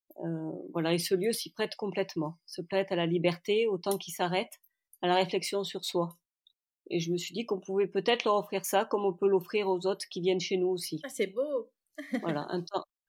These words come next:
Speaker 1: un temps d'arrêt, un temps de réflexion et un temps de partage où,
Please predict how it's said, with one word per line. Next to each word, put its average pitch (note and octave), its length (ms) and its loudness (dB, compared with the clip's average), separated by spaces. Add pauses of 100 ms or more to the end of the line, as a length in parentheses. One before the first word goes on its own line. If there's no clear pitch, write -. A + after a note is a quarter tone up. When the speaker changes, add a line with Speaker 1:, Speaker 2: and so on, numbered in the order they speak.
Speaker 1:
un G3 80 0
temps G#3+ 180 2
d'arrêt, F#3+ 420 8
un G3+ 160 4
temps A3+ 180 -2
de G#3+ 100 0
réflexion G#3+ 760 0
et G3 80 0
un F3+ 140 2
temps G#3 160 2
de G3+ 80 -2
partage A#3 520 0 (300)
où, G3 220 -6